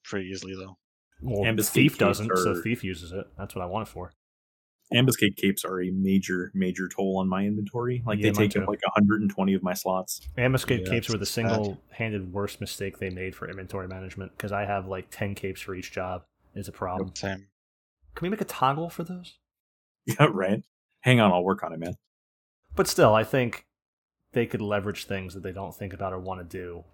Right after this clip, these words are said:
Speaker 2: I, I think temporary items should go away in this game. We don't need them, so use that temporary item space for actual items we use, consumable items. I know a lot of my inventory is down to food and stuff. We talked about before the foods I carry, so I'd be happy to not have to not carry things I wanna utilize to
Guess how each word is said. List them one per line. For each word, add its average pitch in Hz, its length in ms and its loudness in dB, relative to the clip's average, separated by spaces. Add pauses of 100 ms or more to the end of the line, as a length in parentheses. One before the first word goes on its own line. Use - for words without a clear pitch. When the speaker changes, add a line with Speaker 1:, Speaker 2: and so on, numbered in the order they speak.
(120)
Speaker 2:
I, 92 260 -10
I 98 40 -10
think 101 320 -8
temporary 104 520 0
items 98 260 -6
should 90 200 -8
go 98 160 -4
away 87 320 -8
in 87 80 -14
this 87 160 -16
game. 87 240 -12
We 90 60 -12
don't 98 220 -8
need 92 240 -12
them, 87 180 -12
so - 100 -14
use 98 240 -8
that 98 160 -6
temporary 95 380 -4
item 92 160 -10
space 90 300 -8
for 92 180 -10
actual 90 340 -6
items 92 300 -10
we 92 80 -8
use, 92 280 -12
consumable 95 640 -4
items. 85 360 -10 (760)
I 107 60 -10
know 107 100 -2
a - 20 -2
lot 104 160 2
of 101 60 0
my 107 160 2
inventory 98 420 -4
is 90 60 -10
down 95 220 -6
to - 80 -14
food 98 340 -4
and 90 120 -10
stuff. - 520 -10
We 92 80 -8
talked 98 200 -6
about 95 160 -6
before 104 320 -6
the 90 60 -6
foods 98 320 -10
I 87 100 -4
carry, 90 380 -6
so 90 160 -8
I'd 101 180 0
be 101 120 -6
happy 98 540 -6 (260)
to - 80 -8
not 104 100 0
have 104 120 0
to 101 60 -8
not 98 240 -4
carry 98 300 -6
things 95 280 -12
I 95 80 -8
wanna 92 220 -8
utilize 92 520 -6
to - 120 -14